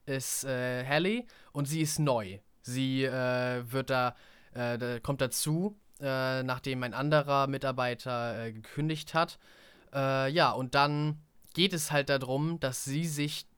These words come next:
erst einmal da einfinden muss, weil das ist ja das Perfide.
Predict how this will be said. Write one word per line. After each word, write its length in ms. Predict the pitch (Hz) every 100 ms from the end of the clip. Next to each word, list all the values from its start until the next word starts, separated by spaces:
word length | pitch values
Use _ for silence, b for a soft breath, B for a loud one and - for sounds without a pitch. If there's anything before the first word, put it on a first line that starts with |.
| -
erst 200 | 131 131
einmal 220 | 135 131
da 80 | 139
einfinden 640 | 147 170 165 131 113 117
muss, 320 | 113 127 151 - b b b b -
weil 300 | 139 139 - -
das 200 | 139 135
ist 180 | 190 -
ja 140 | 165
das 200 | 147 143
Perfide. 640 | - 139 123 190 165 107